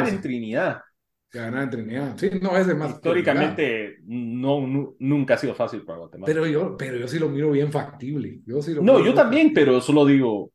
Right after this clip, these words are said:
Speaker 2: es algo como mencionó Dan, maldición generacional. Era ir a ganar a Trinidad, a Jamaica, siempre ha sido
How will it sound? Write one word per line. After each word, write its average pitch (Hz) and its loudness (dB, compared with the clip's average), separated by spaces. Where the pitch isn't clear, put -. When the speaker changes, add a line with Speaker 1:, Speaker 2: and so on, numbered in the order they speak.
Speaker 2:
es 131 0
algo 143 2
como 107 -8
mencionó 107 -8
Dan, 127 2
maldición 107 -4
generacional. 98 -4
Era 123 0
ir 139 4
a 160 4
ganar 131 0
a 120 0
Trinidad, 113 0
a - -4
Jamaica, 131 -2
siempre - -8
ha 110 -14
sido 113 -2